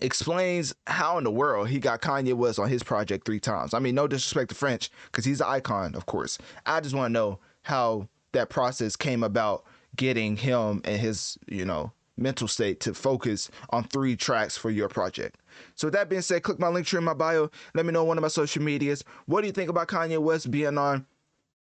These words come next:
French Montana's upcoming album, Mac and Cheese, three times?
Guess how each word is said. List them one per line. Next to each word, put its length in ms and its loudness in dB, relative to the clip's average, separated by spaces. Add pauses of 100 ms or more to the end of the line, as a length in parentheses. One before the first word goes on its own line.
(120)
French 260 0
Montana's 500 2
upcoming 560 2
album, 380 2
Mac 260 0
and 120 0
Cheese, 580 0 (760)
three 220 0
times? 640 0